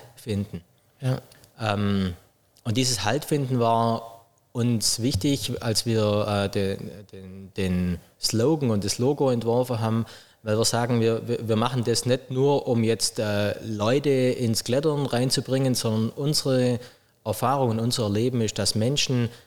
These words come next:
Speaker 1: in der sozialen Gemeinschaft, also in einer Gruppe, mit der sie unterwegs sind, Halt finden. Das
Speaker 2: Mhm.
Speaker 1: kann beim Bouldern passieren,
Speaker 2: Ja.
Speaker 1: aber wir finden auch in unserer Beziehung zu Jesus Christus, in unserem Glauben einfach diesen Halt für unser Leben.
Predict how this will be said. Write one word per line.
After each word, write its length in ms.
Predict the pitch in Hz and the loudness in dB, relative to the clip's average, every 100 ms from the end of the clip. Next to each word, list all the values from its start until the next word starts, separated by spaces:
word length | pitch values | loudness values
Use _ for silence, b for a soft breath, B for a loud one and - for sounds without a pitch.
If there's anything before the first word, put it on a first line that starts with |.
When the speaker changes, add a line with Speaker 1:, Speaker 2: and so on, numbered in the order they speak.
| B _ _ | B _ _
Speaker 1:
in 100 | 127 | -4
der 100 | 123 | 0
sozialen 540 | 113 113 - 110 113 104 | 2 2 2 2 2 2
Gemeinschaft, 720 | 95 95 143 160 160 160 - | 2 2 0 0 0 -2 -4
also 240 | 107 107 | 0 2
in 140 | 110 104 | 2 0
einer 100 | 98 | -2
Gruppe, 380 | - 147 156 135 | -2 0 0 0
mit 140 | 120 | 2
der 120 | 123 | 0
sie 120 | 123 | 2
unterwegs 440 | 131 131 120 131 - | 0 0 0 0 0
sind, 280 | 127 120 107 | -2 -2 0
Halt 220 | 123 135 | 0 0
finden. 380 | 143 143 156 131 | -2 -2 -6 -4
Das 200 | 104 131 | 0 2
Speaker 2:
Mhm. 40 | |
Speaker 1:
kann 300 | 123 107 - | 2 0 -2
beim 160 | 101 95 | -4 -2
Bouldern 360 | 107 143 156 156 | 0 2 2 0
passieren, 500 | 147 139 156 170 175 - | 0 2 4 2 0 -2
Speaker 2:
Ja. 140 | 156 139 - _ _ | -2 -2 -6 _ _
Speaker 1:
aber 320 | 117 117 104 | 0 2 2
wir 160 | 120 127 | 0 0
finden 360 | 135 135 123 | -2 -2 -4
auch 340 | 117 120 - - | -2 -2 -2 -4
in 260 | 120 117 | 0 0
unserer 280 | 113 113 113 | 0 0 -2
Beziehung 360 | 107 - 120 113 | -2 -2 -2 0
zu 100 | 110 | 0
Jesus 260 | 110 101 | 0 -2
Christus, 360 | - 135 - 98 | -2 -4 -4 -4
in 100 | 98 | -2
unserem 240 | 101 101 | -2 -4
Glauben 340 | 101 104 135 104 | -2 -2 -2 -4
einfach 360 | 101 98 92 | -4 -6 -8
diesen 320 | - 110 98 95 | -8 -6 -4 -2
Halt 220 | 107 - | -2 -2
für 120 | 104 | -4
unser 240 | 95 101 | -2 -2
Leben. 340 | 95 110 104 | -2 -2 -2